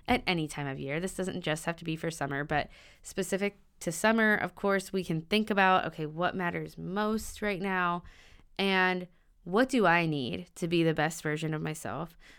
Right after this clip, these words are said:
What do I need to help declutter my mind? How do I implement these things into my summer days?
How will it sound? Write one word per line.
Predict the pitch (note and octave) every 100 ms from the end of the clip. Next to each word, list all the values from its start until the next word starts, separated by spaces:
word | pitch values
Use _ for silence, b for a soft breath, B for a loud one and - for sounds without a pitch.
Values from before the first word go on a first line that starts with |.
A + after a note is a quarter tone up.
| B
What | G3
do | G3 A3+
I | - E3 F3
need | D#3+ C#3 D3 -
to | - E3
help | D#3+ D3+ D3+ - - -
declutter | E3+ E3 D3 D3
my | F#3
mind? | F#3+ D3 D3 D3+ - -
How | E3 G#3+
do | C4+
I | D4
implement | C#4 C4+ B3 A#3+
these | A#3+ A3+
things | B3 A#3+ A3+
into | A#3
my | A3
summer | G#3+ G3+ G#3
days? | G#3 G3+ - -